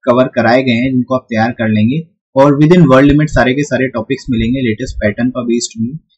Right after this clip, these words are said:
सिक्सटी plus topics यहाँ से आप cover कर सकते हो जिसमें एस्से और latter दोनों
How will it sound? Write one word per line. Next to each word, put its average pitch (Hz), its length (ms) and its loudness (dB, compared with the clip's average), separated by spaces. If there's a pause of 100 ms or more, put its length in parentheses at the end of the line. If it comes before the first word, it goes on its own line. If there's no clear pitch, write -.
(120)
सिक्सटी 170 340 0
plus 165 240 0
topics 147 360 -2
यहाँ 127 140 2
से 147 100 -4
आप 139 140 -6
cover 127 280 -4
कर 131 120 0
सकते 143 320 -6
हो 147 160 0
जिसमें 139 260 -2
एस्से 123 340 -4
और 156 80 4
latter 120 400 0
दोनों 117 340 0